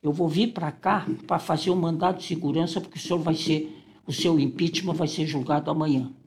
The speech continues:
E eu vou fazer o mandado de segurança. Mas o senhor tá proibido de admitir aqui dentro ou aceitar qualquer telefonema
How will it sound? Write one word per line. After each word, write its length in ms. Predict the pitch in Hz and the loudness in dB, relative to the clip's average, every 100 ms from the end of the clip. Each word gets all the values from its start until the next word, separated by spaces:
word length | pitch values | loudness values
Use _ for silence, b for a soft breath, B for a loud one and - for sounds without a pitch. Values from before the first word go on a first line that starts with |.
| _ - | _ -4
E 60 | |
eu 80 | 147 | 0
vou 160 | 131 147 | 2 0
fazer 280 | 170 165 165 | 0 2 2
o 40 | |
mandado 320 | 156 156 156 | 2 2 0
de 80 | 151 | -2
segurança. 400 | 180 170 127 123 - B B | -4 -2 -2 -4 -12 B B
Mas 180 | - 165 | -2 0
o 40 | - | 2
senhor 140 | 202 196 | 0 2
tá 140 | 196 | 0
proibido 760 | 190 214 214 196 156 202 202 202 | 0 0 0 0 -2 -4 -4 -4
de 160 | 185 | -2
admitir 760 | 196 - 196 185 160 - 196 175 | -2 -2 -4 -2 -2 -4 -4 -4
aqui 360 | 151 - 220 | -6 -6 -8
dentro 540 | 196 143 208 - 170 - | -4 -2 -2 -2 -8 -8
ou 180 | - 180 | -4 0
aceitar 520 | 180 - 165 - 196 | 0 -2 -6 -4 -6
qualquer 360 | - 180 214 214 | -6 -8 -6 -6
telefonema 680 | 185 190 - 165 196 190 | -4 -6 -4 -2 0 -2